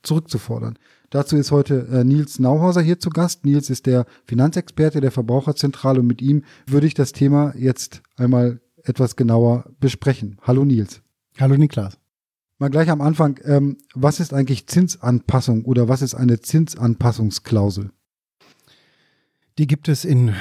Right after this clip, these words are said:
Speaker 2: vielen Sparverträgen. Also beim Sparbuch ist es so, der Zins kann morgen ein anderer sein.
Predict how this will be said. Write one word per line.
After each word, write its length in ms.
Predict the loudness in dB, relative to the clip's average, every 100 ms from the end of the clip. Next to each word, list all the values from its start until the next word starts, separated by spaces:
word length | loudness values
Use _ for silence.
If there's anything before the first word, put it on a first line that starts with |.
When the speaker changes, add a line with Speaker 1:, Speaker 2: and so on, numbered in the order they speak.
| -8
Speaker 2:
vielen 360 | -6 0 2 2
Sparverträgen. 800 | -2 -4 -2 -2 -2 0 0 0
Also 240 | 0 0
beim 240 | 0 -2
Sparbuch 480 | -2 0 0 0 0
ist 100 | 0
es 140 | 0 0
so, 220 | 0 2
der 160 | -2
Zins 260 | 0 0 0
kann 160 | 0 0
morgen 240 | 2 2
ein 80 | 0
anderer 380 | 0 -2 -2 -2
sein. 280 | -2 -4